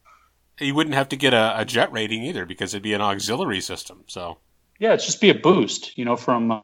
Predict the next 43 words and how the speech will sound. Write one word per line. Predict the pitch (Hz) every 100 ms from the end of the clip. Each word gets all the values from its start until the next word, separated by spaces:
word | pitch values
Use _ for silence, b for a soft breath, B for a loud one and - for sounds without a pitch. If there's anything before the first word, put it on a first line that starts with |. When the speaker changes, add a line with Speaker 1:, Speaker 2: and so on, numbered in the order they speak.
| _
Speaker 2:
uh, | - 110
takeoff | 113 156 147 147 _ _ _ - - - - _ _ _
to | -
get | 135
all | 143
that | 135 127 - 113
weight | 139 131 127 -
of |
all | 123 127
that | 123 -
fuel | 151 127
I'm | 113
carrying | 107 113 107 98
for | -
all | 113
the | 113 107
fu-, | - 131
and | 139
all | 120 117
the |
systems | 110 135 117 110
I've | 101
got. | 107 98 - - - - - _
Speaker 1:
Right, | 107 101 98 - _ _ _
right. | 104 95 98 _ _ _ _ _ _ - - - B B B
Or | - 143
you | 139
just | 131 -
put, | 147 123
uh, | 113
your | 107 107 117
eight | 120
gallon | 117 110 110 101
Jet | 98 104
A | 101 104
tank, | 101 95 92
and | 95
that's | 95
what | 113
feeds | - 98 90
your | 90
jet | 90 90
engine. | 87 90 90